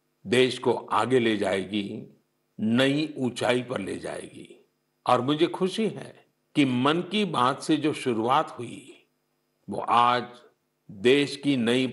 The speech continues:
परंपरा भी बन रही है। एक ऐसी परंपरा जिसमें हमें सबका प्रयास की भावना के दर्शन होते हैं। साथियों, मैं आज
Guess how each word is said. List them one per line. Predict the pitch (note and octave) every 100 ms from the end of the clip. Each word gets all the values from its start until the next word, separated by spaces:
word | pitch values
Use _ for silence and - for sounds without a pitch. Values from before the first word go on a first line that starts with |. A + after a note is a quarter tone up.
| -
परंपरा | A2+ A2+ A#2+ A#2+ C#3+
भी | F#3
बन | D3 A2
रही | F2+ - - - -
है। | - - _ _ -
एक | C#3+ -
ऐसी | C3 E3+ E3+ A3
परंपरा | E3+ F3+ F#3 F#3 F3+ - - _ _ _ _
जिसमें | F#2 G2+ B2 - F3+ A3 A#3 - _ _ -
हमें | C3+ D#3+ G3 G#3
सबका | - - F#3 - - G#3 G3+
प्रयास | G3+ C3+ B2 C3 B2+ -
की | D#3
भावना | G2+ G2+ A2 A2+ A#2+
के | D3
दर्शन | A#2 F2+ G#2+ - D3 A#2+
होते | F2 G2 - G2+ -
हैं। | - _ _ _ _ _ _ _ _
साथियों, | G#2 G2+ - C#3+ D#3 - - _ _ _ _ _ -
मैं | G#2 G2+
आज | A#2+ A#2 B2+